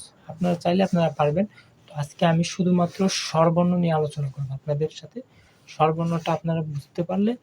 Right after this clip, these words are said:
পরেগুলো আপনারা বুঝতে পারবেন আস্তে আস্তে, সমস্যা নেই। আস্তে আস্তে অল্প অল্প করে শেখেন। আমি যখন ফার্স্ট টাইম যখন কোরিয়ান জগতে আসছি তখন, আহ, ওয়ার্ডগুলো এইভাবে আমি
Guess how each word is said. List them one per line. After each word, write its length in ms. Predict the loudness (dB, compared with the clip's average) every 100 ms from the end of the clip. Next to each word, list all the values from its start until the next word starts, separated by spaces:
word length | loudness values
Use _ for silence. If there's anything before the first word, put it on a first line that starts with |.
| _ _ _ _ 2
পরেগুলো 360 | 4 4 0
আপনারা 240 | 0 0 -2
বুঝতে 300 | -4 -6 -6
পারবেন 280 | -6 -6 -14 _
আস্তে 220 | -20 -14 -14
আস্তে, 260 | -6 -6 -6
সমস্যা 420 | -4 -4 -2 -4
নেই। 120 | -6 -6 -10 _ _ _ _ -6
আস্তে 260 | -6 -2
আস্তে 220 | -4 0 -2
অল্প 300 | 0 0 0
অল্প 200 | 0 0
করে 180 | 0
শেখেন। 360 | 0 0 2 0 -2 -4
আমি 320 | 0 2 2 0 -10 -20 _
যখন 200 | -2 0
ফার্স্ট 460 | -2 -4 -6 -6 0
টাইম 240 | 2 2
যখন 320 | 0 -2 -2
কোরিয়ান 380 | -2 -2 0 2
জগতে 280 | 0 -2 -4
আসছি 240 | -6 -4
তখন, 340 | -4 -4 -4 -8 -10 _ _ _ -2
আহ, 280 | 4 4 2
ওয়ার্ডগুলো 720 | -2 0 0 -4 0 4 6
এইভাবে 520 | 6 2 2 2 2
আমি 380 | 2 0 -2